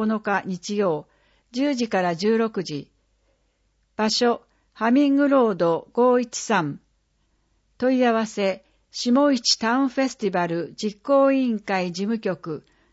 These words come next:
田村方。美容室、シャルム内。電話、二二六三四四七。または、市観光課。電話、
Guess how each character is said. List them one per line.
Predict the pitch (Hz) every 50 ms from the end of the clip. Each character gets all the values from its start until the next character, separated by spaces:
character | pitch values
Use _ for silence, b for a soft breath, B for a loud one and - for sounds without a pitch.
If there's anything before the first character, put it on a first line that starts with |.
| _ _
田 | - 214 214 214
村 | 240 254 240 233 226
方。 | 226 196 180 - - - 156 - _ _ _ _ _ _ _ _ _ _ _ _ _ _ _ _ _ _ _ _ _ _ _ _ _ _ _ _ _ _ _ _
美 | - 214 226
容 | 254 277 269 269
室、 | 233 - - - - - 185 185 - -
シ | - -
ャ | 214 214
ル | 214 233
ム | 233 233 226
内。 | 190 170 156 143 139 - _ _ _ _ _ _ _ _ _ _ _ _ _ _ _ 190
電 | 208 214 220 220 214
話、 | 208 208 208 196 202 _ _ _ _ _ -
二 | 233 240 269 294 294 285
二 | 285 285 285 262 226
六 | 185 190 185 - - - 160 151 - - -
三 | - - 254 262 269 269 262
四 | 262 269 254 233 190 180
四 | 185 196 202 202 202
七。 | 196 196 180 165 156 151 - _ _ _ _ _ _ _ _ _ _ _ -
ま | 196 202 214
た | - 254 254
は、 | 233 202 190 180 - b b b
市 | - - - 247 247 240 233
観 | - 233 247 254 247
光 | 240 - 233 233 220 214
課。 | 214 - 208 190 180 - _ _ _ _ _ _ _ _ _ _ -
電 | 214 226 226 220 214
話、 | 202 190 185 180 -